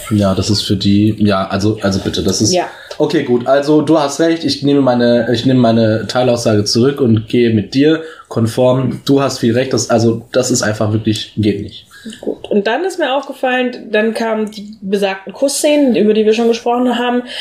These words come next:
Speaker 2: und darüber kam dann das obligatorische Huuuh
Speaker 1: Boah.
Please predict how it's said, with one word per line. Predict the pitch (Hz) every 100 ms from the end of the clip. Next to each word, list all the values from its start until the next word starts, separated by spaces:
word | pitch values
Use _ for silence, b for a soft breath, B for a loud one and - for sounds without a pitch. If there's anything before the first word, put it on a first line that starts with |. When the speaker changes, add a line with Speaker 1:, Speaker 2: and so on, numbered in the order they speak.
| B B
Speaker 2:
und | - 214 208
darüber | 220 214 240 220
kam | 214 214 214
dann | 208 202
das | 196 190 -
obligatorische | 202 208 196 190 202 202 185 185 180 B B -
Huuuh | 277 359 403 415 427 440 453 453 427 415 415 403 403 392 392
Speaker 1:
Boah. | 381 107 98